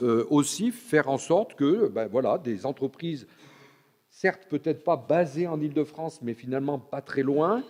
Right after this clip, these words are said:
en tout cas basées en Île-de-France, si c'est, c'est, euh, les transformations du bois de chauffage, bois énergie, bois industrie, ben, c'est vrai que c'est la Normandie, mais en tout cas, ils ont aujourd'hui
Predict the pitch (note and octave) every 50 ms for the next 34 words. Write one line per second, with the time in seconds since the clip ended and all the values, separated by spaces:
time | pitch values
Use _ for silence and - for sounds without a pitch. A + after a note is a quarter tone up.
0 | - - - _ _ _ A2+ A2 - B2+ - D#3 C#3 A2+ B2 C3+ B2+ C#3 D3 D3
1 | C#3+ C3+ B2+ B2+ B2 - - D3 C3+ - - - F3+ F3+ D#3+ - - - - -
2 | C#3+ C3+ C3+ C3 A#2+ G#2 - - - - C3+ C3 C3 B2 B2 A2 G#2+ G#2+ A2 A2
3 | G#2+ A2 A2 A#2 A#2 A#2 - A#2+ B2 - - - B2 B2 B2 A#2 - - C3+ C3+
4 | A#2+ G#2 G2 G2 F#2+ A2+ B2 A#2 A2+ A2 G2+ G2 - G2+ F#2+ - C3+ B2 - -
5 | G#3+ B3 G#3 C3+ F#2 - - - - - - - G2+ G#2+ G#2+ A2 G#2+ A#2 A#2+ -
6 | A#2+ C#3 G3 A#3 B3+ - - - - - - - - F#2 F#2+ A#2+ C#3 D3 D3+ D3+
7 | C#3+ C3+ C#3+ C#3 - - - F3+ G3+ D#3 A2+ G#2 - - A#2+ G2+ A2 D3+ C#3+ -
8 | - A#2 A2 G#2+ A2 A2 A#2 A2+ G2+ A2 G#2+ A2+ C#3 G#3 G#3+ G3+ D3 B2 A#2 -
9 | C3 A#2+ - D3+ D3 F#3+ A3 F3+ C3+ G#2+ - C#3 D#3+ F#3+ E3+ B2+ A#2+ A#2+ A2 G#2
10 | A#2+ D#3+ G3+ B3